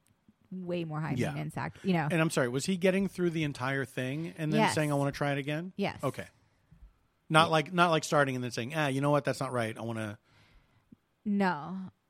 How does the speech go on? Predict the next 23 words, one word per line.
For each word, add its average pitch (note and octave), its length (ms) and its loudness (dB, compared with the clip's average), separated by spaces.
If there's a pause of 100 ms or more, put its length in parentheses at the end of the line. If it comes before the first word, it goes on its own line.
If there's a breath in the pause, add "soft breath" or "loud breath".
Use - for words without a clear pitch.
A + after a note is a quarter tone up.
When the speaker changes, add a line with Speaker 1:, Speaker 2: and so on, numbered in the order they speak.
(280)
Speaker 1:
It B3 140 2
wasn't D4+ 260 4
a C#4+ 80 2
long G#3+ 240 2
scene E3 560 -6
Speaker 2:
Right. B2+ 120 4
Speaker 1:
anyway, D3+ 440 -2
but, F3 180 0
Speaker 2:
Right, F#3+ 80 2
right, F3+ 120 4
Speaker 1:
like, - 240 -6 (640 soft breath)
Speaker 2:
right. G3+ 220 6
Speaker 1:
um, F#3 200 -2 (160)
and A3+ 160 6
I A#3+ 160 8
was A#3+ 160 4
like, A3+ 300 0 (160)
and B3 240 2
I C#4 200 6
was E4+ 300 2
like, A#3+ 420 0 (320 loud breath)
and C4+ 220 2
I'm E4+ 340 6